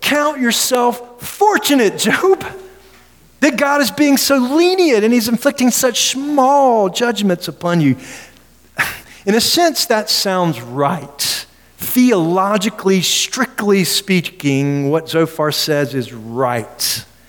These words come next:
Every sin that we commit on every person who's lived on earth deserves God's wrath, God's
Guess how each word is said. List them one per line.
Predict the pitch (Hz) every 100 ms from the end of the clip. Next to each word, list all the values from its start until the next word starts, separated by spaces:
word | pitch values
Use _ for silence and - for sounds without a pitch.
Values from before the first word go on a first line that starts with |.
| - - - -
Every | 185 240 226 185 180
sin | 156 - - 214 190 160 147 147 139
that | 139
we | 143 156
commit | - 139 143 135 - - - - - - _ _ _ _ _ _ _ _ _ _ _
on | 147 139
every | 156 165 180 160
person | 147 - - 170 - 156
who's | 143 120
lived | 143 135 120 113
on | - 127
earth | 123 127 117 - - - - -
deserves | 123 120 135 131 131 123 - - - - _ _ _ -
God's | 131 123 107
wrath, | 113 131 135 135 - - - 151
God's | 123 117 113 -